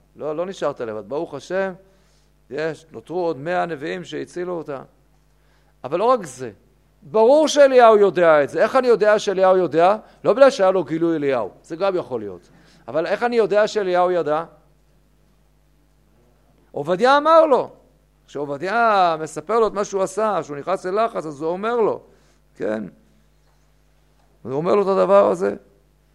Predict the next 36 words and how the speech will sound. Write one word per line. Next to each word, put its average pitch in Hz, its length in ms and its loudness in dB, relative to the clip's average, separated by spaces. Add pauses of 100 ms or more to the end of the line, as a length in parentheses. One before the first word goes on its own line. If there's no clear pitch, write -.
(440)
"הלא 214 240 10
הוא 247 140 10
גד 269 200 8
לאדוני 262 580 6
את 254 80 0
אשר 220 280 4
עשיתי, 202 440 0
בהרוג 196 300 6
איזבל 202 300 2
את 185 80 2
נביאי 180 240 2
השם, 196 400 2
ואחביא 180 380 4
בנביאי 180 340 -2
השם 185 380 0
מאה 180 220 4
איש, 180 180 -2
חמישים 180 580 -2
חמישים 170 460 -4
איש, 160 140 -4
ומאה 165 260 0
ואחביא 170 160 0
לחם 170 240 0
ומים. 170 360 -2 (320)
ואתה, 214 280 2
אתה 220 120 4
אומר 214 380 6
אליך", 196 240 2 (1040)
אבל 196 120 0
עובדיה 247 360 6
סיפר 285 400 4
לו. 190 240 2 (800)
אז 131 120 -10
הוא 226 80 2
יודע, 240 540 8
אליהו. 127 340 -2